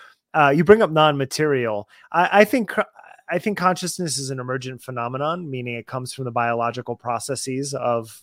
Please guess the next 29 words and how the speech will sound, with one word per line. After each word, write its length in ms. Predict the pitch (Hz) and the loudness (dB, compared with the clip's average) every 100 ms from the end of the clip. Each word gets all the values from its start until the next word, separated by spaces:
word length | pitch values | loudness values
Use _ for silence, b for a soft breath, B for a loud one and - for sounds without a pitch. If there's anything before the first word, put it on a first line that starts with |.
| 170 | -8
of 360 | 127 120 117 | -4 -4 -8
what 180 | 123 120 | -6 -4
we 120 | 127 | 0
are 160 | 120 123 | 2 2
as 120 | 120 | 0
a 40 | 120 | -2
species. 640 | - 123 113 165 196 - b b b b _ _ | -2 -4 -6 -4 -4 -6 b b b b _ _
So 260 | - 156 | 6 8
I'm 160 | 135 135 | 8 6
not 220 | 135 139 | 2 2
a 40 | 135 | 2
dualist. 640 | 131 117 113 - - - b b b - | -2 -2 -4 -4 -4 -6 b b b -8
Uh, 280 | 135 131 - | -6 -6 -6
that 240 | 156 156 143 | 2 2 4
doesn't 280 | 170 156 | 0 -2
mean 280 | 147 143 139 | -4 -4 -2
that 260 | 135 127 123 _ _ _ _ _ _ _ _ _ _ _ | 0 0 -2 _ _ _ _ _ _ _ _ _ _ _
I 120 | 139 | 2
don't 160 | 135 131 | 4 4
think 200 | - 131 | 0 -2
there's 240 | 135 131 | 0 -2
plenty 380 | - - 143 143 | -4 -6 -4 -2
we 160 | 135 131 | -2 -2
don't 220 | 131 123 | -2 -4
understand. 760 | 127 120 113 - 113 113 185 - 135 | -8 -8 -6 -6 -6 -6 -8 -12 -14
I 80 | 120 | -14
don't 160 | 113 | -12
think 120 | 120 | -14
there's, 380 | 117 113 107 - | -10 -10 -10 -14